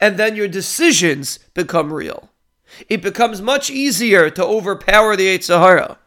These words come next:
when it's right in front of your nose, and you realize the benefits, or Rahman al-Islan, the punishments, when a person makes the wrong decisions.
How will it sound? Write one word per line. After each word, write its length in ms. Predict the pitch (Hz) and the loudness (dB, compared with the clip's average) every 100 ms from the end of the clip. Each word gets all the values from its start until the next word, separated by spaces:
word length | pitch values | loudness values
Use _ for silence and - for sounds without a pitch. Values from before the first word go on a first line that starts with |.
| _ _ _ - | _ _ _ -4
when 160 | 196 | -4
it's 160 | 180 180 | -4 -4
right 260 | 202 214 208 | 0 2 0
in 80 | |
front 240 | - 202 190 | -2 0 0
of 80 | 165 | -2
your 160 | 165 | -2
nose, 420 | 175 165 - - - _ | 0 0 -4 -14 -16 _
and 160 | 202 190 | -4 -4
you 120 | 180 | -6
realize 480 | 196 214 196 180 160 | -4 0 2 2 0
the 100 | 170 | -4
benefits, 600 | 147 190 175 156 - - - _ | -2 0 -2 -6 -8 -14 -16 _
or 220 | - 214 190 | 0 0 2
Rahman 400 | 180 170 202 196 | -2 -4 -6 -6
al-Islan, 480 | 185 - 190 185 | -8 -8 -4 -4
the 80 | 170 | -6
punishments, 760 | - 190 208 - 151 - - - _ - | -4 -4 -2 -6 -10 -12 -12 -14 _ -8
when 160 | 202 | -6
a 40 | 185 | -6
person 380 | 185 190 190 170 | -6 -8 -8 -10
makes 180 | 165 | -10
the 120 | - 151 | -10 -8
wrong 200 | 151 135 | -8 -8
decisions. 600 | 127 - - - - | -14 -16 -16 -18 -20